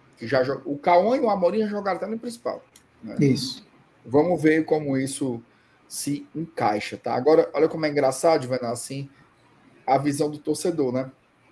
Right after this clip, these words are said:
Speaker 1: Sobre o mesmo evento, você tem perspectivas muito diferentes, né? Eu perguntei assim, vocês acham que o... o, tava perguntando como é que era o Yarley, né? Ele parecia com quem? Aí um disse que parecia com o Rinaldo.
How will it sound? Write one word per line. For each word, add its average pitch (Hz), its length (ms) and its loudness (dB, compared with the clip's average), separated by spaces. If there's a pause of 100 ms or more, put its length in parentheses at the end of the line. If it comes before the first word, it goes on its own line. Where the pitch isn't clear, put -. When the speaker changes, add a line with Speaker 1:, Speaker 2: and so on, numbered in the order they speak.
(920)
Speaker 1:
Sobre 185 360 0
o 180 100 -4
mesmo 226 320 4
evento, 185 600 -2 (680)
você - 120 -2
tem 208 280 0
perspectivas 220 680 2
muito 208 220 -4
diferentes, 196 520 0
né? 143 100 -2
Eu 151 100 2
perguntei 170 440 2
assim, 151 380 -6 (600)
vocês 165 320 4
acham 185 320 4
que 175 200 -12
o... 143 380 -4
o, 127 260 -8 (180)
tava 147 200 -2
perguntando 160 400 -4
como 165 220 -4
é 170 40 0
que 170 160 0
era 160 140 4
o 170 80 4
Yarley, 127 380 0
né? 127 120 -8
Ele 131 180 -10
parecia 139 420 -6
com 160 160 -14
quem? 143 360 -4 (680)
Aí 131 500 -6
um 180 140 -8
disse 160 240 -8
que - 80 -20
parecia 170 420 -2
com 175 140 -14
o - 20 -10
Rinaldo. 123 460 -8